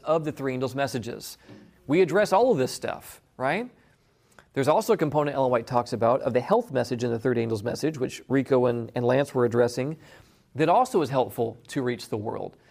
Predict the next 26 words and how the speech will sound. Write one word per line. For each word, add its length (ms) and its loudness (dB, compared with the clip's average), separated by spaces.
So 180 -2
when 100 2
we 80 2
see 280 -2
there's 240 0
more 240 0
to 80 -2
the 80 -4
message 340 -6
than 140 -6
we 100 -4
initially 400 -8
thought, 500 0
we 160 2
recognize 600 0
that 120 0
we 180 -2
literally 600 2
have 480 -2
a 140 -2
message 760 -8
that 180 -6
the 140 0
entire 560 -2
world 440 2
is 180 -8